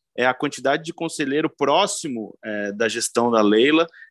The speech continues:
tido como situação que tá inconformado, que tá, é, reclamando, que tá buscando, é, questionamentos,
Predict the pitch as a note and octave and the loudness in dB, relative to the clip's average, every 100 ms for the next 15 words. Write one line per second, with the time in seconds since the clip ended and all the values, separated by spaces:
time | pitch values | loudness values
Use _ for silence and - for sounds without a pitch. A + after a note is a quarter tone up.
0 | _ - D#3 F3 E3+ D3+ - C3+ C3+ - | _ -6 -2 2 2 2 0 0 0 2
1 | - C#3+ C#3 F3 E3 G#3 A3+ G3+ E3 D3 | 2 2 0 -4 0 0 -2 -8 -8 -6
2 | A#2+ B2 F3 E3+ - - - C#3+ D#3+ D3 | -6 -4 -6 -8 -18 -20 -8 -2 0 0
3 | - A#2+ A2 B2+ - A2+ A2+ C#3+ F3 D#3+ | -4 -12 -10 -6 0 0 0 0 -2 -4
4 | - - C#3 D3 - - C3+ C3+ A#2+ - | -8 0 2 2 -2 -6 -2 0 -2 -4
5 | - - _ A2+ A2 G#2 G2+ G2 F#2+ - | -14 -20 _ 0 2 2 2 0 -4 -6
6 | B2 - C#3 B2 A2 A#2 D#3+ F3 - F3 | -6 -2 0 2 2 0 -2 -6 -10 -12
7 | - | -12